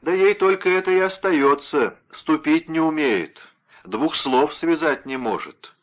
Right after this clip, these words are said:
Разве что по-испански, либо по-немецки, только никак не по-французски.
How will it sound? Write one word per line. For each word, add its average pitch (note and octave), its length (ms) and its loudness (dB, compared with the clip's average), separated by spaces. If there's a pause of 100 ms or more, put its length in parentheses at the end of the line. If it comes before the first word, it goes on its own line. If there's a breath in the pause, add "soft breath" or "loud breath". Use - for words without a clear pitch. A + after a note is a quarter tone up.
(420 soft breath)
Разве C#3 360 0
что C#3+ 280 0
по-испански, C3+ 920 0
либо A#2+ 260 -4
по-немецки, A#2+ 960 -4 (280 soft breath)
только A2+ 360 0
никак C3 580 -2
не F3 120 -8
по-французски. D3 1040 -10